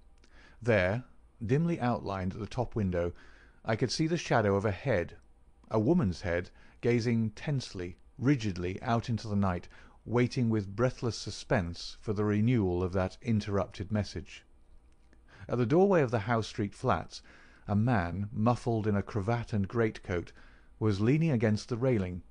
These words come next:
He started as the hall light fell upon our faces. "Holmes!" he cried. "Why, Gregson," said my companion as he shook hands with the Scotland Yard detective. "Journeys end with lovers' meetings.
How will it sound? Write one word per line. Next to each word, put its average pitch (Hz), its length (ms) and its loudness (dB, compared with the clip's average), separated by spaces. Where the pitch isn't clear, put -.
He 127 120 0
started 135 560 -2
as 104 160 -2
the 107 100 2
hall 131 240 0
light 90 260 0
fell 104 280 2
upon 107 240 -2
our 107 180 0
faces. 101 640 -6
"Holmes!" 208 580 0
he 101 120 -6
cried. 82 420 -4
"Why, 139 300 -4
Gregson," 85 640 -6
said 90 180 -6
my 90 140 -2
companion 92 580 -4
as 92 120 -6
he 101 100 -2
shook - 280 -8
hands 92 420 -4
with 98 100 -8
the 98 80 -6
Scotland 101 460 -4
Yard 95 240 -2
detective. - 600 -8
"Journeys 139 480 4
end 151 380 2
with 131 200 -2
lovers' 143 440 0
meetings. 95 760 -4